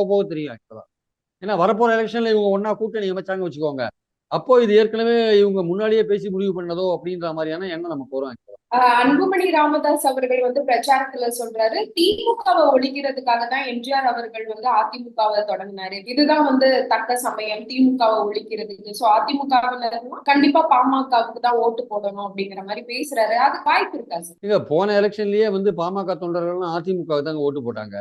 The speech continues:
Speaker 1: பாஜகவோட கூட்டணியில பாமக இருந்து கூட, ஏன்னா அந்த பத்து புள்ளி அஞ்சு பர்சன்ட் கடைசி நேரத்துல எடப்பாடி கொடுத்ததுனால பாமக தொண்டர்கள்லாம் பெரும்பாலும் அதிமுக தான் ஓட்டு போட்டாங்க. ஆனா இப்ப அதிமுக காரங்க வந்து பாமகவுக்கு போடுவாங்கன்னா அதிமுக காரங்க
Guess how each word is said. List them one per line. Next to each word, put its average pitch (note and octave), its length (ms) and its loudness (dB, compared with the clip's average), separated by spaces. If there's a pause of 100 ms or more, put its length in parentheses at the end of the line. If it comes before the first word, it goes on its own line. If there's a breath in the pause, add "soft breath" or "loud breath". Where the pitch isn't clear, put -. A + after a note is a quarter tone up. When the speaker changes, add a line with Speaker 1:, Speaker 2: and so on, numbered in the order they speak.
(120)
Speaker 1:
பாஜகவோட E3 520 -4
கூட்டணியில E3 480 -4
பாமக D3 380 -8
இருந்து C3 240 -6
கூட, A#2 200 -6
ஏன்னா D#3 220 -8
அந்த E3 140 -6
பத்து D#3+ 260 -6
புள்ளி F#3 200 -2
அஞ்சு E3+ 180 -2
பர்சன்ட் D#3+ 280 -8
கடைசி E3 260 -6
நேரத்துல D#3+ 360 -2
எடப்பாடி D#3 380 -2
கொடுத்ததுனால C3+ 540 -8 (640)
பாமக F3+ 340 -2
தொண்டர்கள்லாம் E3 580 -2
பெரும்பாலும் E3+ 400 -2
அதிமுக D#3+ 420 -6
தான் D#3+ 160 -4
ஓட்டு E3 160 -2
போட்டாங்க. A#2+ 360 -6 (520)
ஆனா G#3+ 160 -6
இப்ப F3+ 300 -2 (100)
அதிமுக A#3+ 480 0
காரங்க G3+ 280 0
வந்து G3 200 -2 (280)
பாமகவுக்கு F3 540 -6
போடுவாங்கன்னா D#3+ 520 -4
அதிமுக G#3 440 -4
காரங்க G3+ 280 0